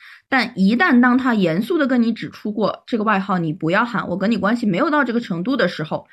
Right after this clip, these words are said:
请你停止这样的行为。”包括在课堂上非正式的，呃，正式场合，包括你跟他关系没有那么好的时候，请你不要喊这个外号。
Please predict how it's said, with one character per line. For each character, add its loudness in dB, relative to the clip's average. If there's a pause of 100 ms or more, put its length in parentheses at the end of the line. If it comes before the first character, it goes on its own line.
(220)
请 2
你 2
停 -2
止 -2
这 -4
样 0
的 -4
行 -8
为。” -10 (800)
包 4
括 0
在 0
课 -2
堂 0
上 -2
非 -2
正 -2
式 -4
的， -2
呃， 2
正 -2
式 -2
场 -6
合， -10 (340)
包 4
括 0
你 2
跟 4
他 4
关 2
系 0
没 2
有 2
那 0
么 2
好 -4
的 -4
时 -10
候， -6
请 2
你 2
不 -2
要 4
喊 -2
这 -8
个 -8
外 -4
号。 -12